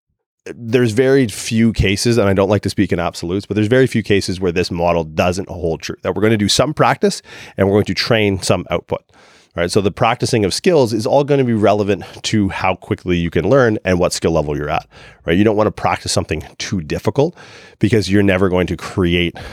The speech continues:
uh, you know, the, the skill acquisition. You're never gonna close the loop on that skill acquisition process, which is cognitive, associative, and autonomous, right? So when we look at, like, let's say a squat, for example, squat, I would say for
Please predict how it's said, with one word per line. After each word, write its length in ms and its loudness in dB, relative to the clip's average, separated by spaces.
uh, 320 2
you 120 -6
know, 100 -2
the, 220 0
the 200 -4
skill 320 0
acquisition. 720 -2
You're 120 0
never 140 2
gonna 160 4
close 340 0
the 80 -4
loop 200 -2
on 60 -4
that 160 -8
skill 240 -4
acquisition 420 -6
process, 400 -6
which 100 -14
is 120 -12
cognitive, 580 -6
associative, 640 -8
and 100 -12
autonomous, 640 -10
right? 220 -8
So 140 2
when 160 2
we 80 4
look 160 0
at, 200 0
like, 340 0
let's 80 -10
say 80 2
a 40 4
squat, 280 -2
for 120 -4
example, 460 -10
squat, 480 0
I 100 2
would 180 2
say 260 0
for 720 -4